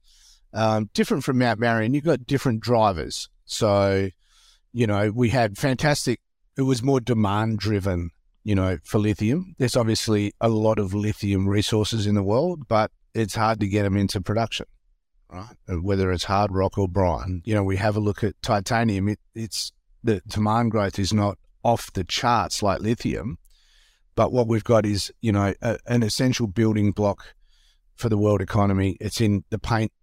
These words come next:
paper and pigment, everyday things that we use.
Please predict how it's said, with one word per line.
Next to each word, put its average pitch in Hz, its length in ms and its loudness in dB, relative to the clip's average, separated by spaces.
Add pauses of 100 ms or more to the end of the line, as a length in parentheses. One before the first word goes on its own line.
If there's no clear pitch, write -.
paper 104 440 0
and 92 140 -2
pigment, 95 460 -2
everyday 104 520 0
things 98 420 0
that 87 100 -2
we 92 140 -2
use. 87 580 -2